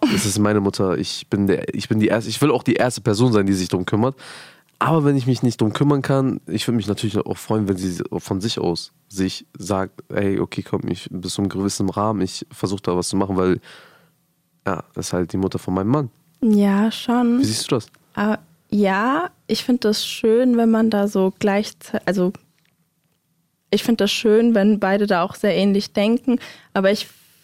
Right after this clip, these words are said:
Speaker 2: glaub, ich fänd diese Erwartungshaltung von meinem Partner gegenüber ein bisschen schwierig. Ich wüsste
Speaker 1: Mhm.
Speaker 2: nicht, wie ich damit umgehen soll, wenn mein Partner jetzt erwartet, dass ich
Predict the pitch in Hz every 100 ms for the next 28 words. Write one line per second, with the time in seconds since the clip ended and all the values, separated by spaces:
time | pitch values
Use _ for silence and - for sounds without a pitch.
0 | _ - 202 - 202 - - 220 202 208
1 | 196 180 180 214 233 - 233 214 220 226
2 | 214 - 196 190 185 196 226 220 - 214
3 | 226 226 226 226 220 208 202 - 202 196
4 | 196 190 - 202 - 202 - - 196 220
5 | 240 285 311 - - 208 - 202 208 202
6 | - 202 - 196 202 208 220 220 202 202
7 | 208 180 185 190 185 - 190 185 180 -
8 | 170 175 190 - 185 - 185